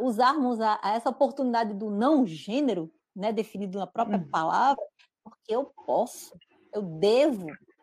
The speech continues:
Speaker 1: se eu quero, eu posso estar em qualquer lugar. E eu, como ser humano, primeiro que tudo, depois como mulher, né? É muito mais difícil pra gente, a gente sabe disso, né? É his-, história.
Speaker 2: Sim.
Speaker 1: É, a, a mulher, ela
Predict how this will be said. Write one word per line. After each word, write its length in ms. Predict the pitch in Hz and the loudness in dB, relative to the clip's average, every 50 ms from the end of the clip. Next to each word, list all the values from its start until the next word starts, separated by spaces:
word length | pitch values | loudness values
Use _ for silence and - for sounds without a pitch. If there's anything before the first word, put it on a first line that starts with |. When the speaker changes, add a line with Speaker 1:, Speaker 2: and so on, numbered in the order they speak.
| _ _ | _ _
Speaker 1:
se 160 | - - 277 | -6 0 0
eu 120 | 302 339 | 0 0
quero, 640 | - - - - 220 220 240 285 349 381 320 220 - | 0 -10 -6 -2 2 4 6 6 6 6 4 2 0
eu 100 | - 247 | -4 -4
posso 260 | - 302 320 320 - | -2 -2 -2 -2 -2
estar 220 | 311 - - 311 320 | -6 -4 -2 -2 -2
em 80 | 330 | 0
qualquer 280 | 320 339 330 330 339 370 | -2 -4 -4 -2 -2 -2
lugar. 540 | 427 466 403 285 220 226 208 196 185 202 - _ _ _ _ _ _ _ _ _ _ _ _ - | 0 -2 -2 -2 0 0 0 0 0 -4 -8 _ _ _ _ _ _ _ _ _ _ _ _ -4
E 100 | - 247 | 2 4
eu, 120 | 285 339 339 | 4 4 4
como 220 | - 359 349 370 | 4 2 2 2
ser 240 | 359 - 370 339 359 | 2 2 0 0 2
humano, 580 | 359 415 370 311 285 294 320 359 370 403 403 | 0 0 0 0 0 0 0 -2 -2 -4 -6
primeiro 340 | - 302 269 262 247 240 233 _ _ - | -4 -4 -2 0 -2 -2 -4 _ _ -10
que 100 | 294 285 | -10 -10
tudo, 360 | - - 302 302 320 320 359 320 | -6 -4 -2 -2 0 0 0 0
depois 320 | 370 370 - 370 359 359 | 0 0 0 -2 -2 -2
como 240 | - 370 349 359 359 | -2 -4 -2 -2 -2
mulher, 520 | 370 392 415 381 339 247 226 226 233 233 _ _ _ _ _ _ _ _ _ _ _ - | -2 0 0 2 2 2 2 2 -2 -6 _ _ _ _ _ _ _ _ _ _ _ -12
né? 280 | 202 202 220 254 285 - - | -6 -2 0 0 0 0 0
É 320 | 196 196 196 202 196 190 185 - - - | 2 2 4 4 2 0 0 -4 -8 -6
muito 260 | 233 233 262 311 311 339 | -2 0 0 0 0 0
mais 140 | 359 311 277 | -2 0 -2
difícil 460 | 262 - - 220 196 - - 175 175 _ _ _ | -4 -6 -10 -12 -10 -8 -10 -10 -10 _ _ _
pra 140 | - 202 190 | -4 -4 -4
gente, 200 | 185 190 170 196 | -4 -4 -6 -6
a 20 | |
gente 160 | 202 214 208 - | -6 -6 -4 -2
sabe 240 | 233 220 202 175 | -2 0 0 0
disso, 260 | 165 160 - - - 170 | -6 -6 -8 -8 -8 -6
né? 280 | 170 185 202 - - | -4 -4 -4 -4 -6
É 40 | - | -8
his-, 200 | 160 - - _ _ - | -8 -10 -16 _ _ -20
história. 400 | - - - - 196 - - - | -20 -12 -2 -2 -2 -2 -2 -4
Speaker 2:
Sim. 340 | - 165 151 151 151 156 156 - _ _ _ _ _ _ _ _ _ _ _ _ _ - _ _ _ _ _ - _ - - | -8 -8 -6 -6 -8 -10 -12 -14 _ _ _ _ _ _ _ _ _ _ _ _ _ -20 _ _ _ _ _ -20 _ -4 0
Speaker 1:
É, 60 | 208 202 196 - - | 2 2 0 0 0
a, 300 | 196 185 185 190 185 196 | 2 4 4 4 4 2
a 20 | 196 | 2
mulher, 320 | 208 208 208 190 190 202 | 2 4 4 4 4 4
ela 680 | 226 247 247 233 226 220 220 214 202 185 170 160 151 | 4 4 4 4 6 6 6 6 6 4 2 2 0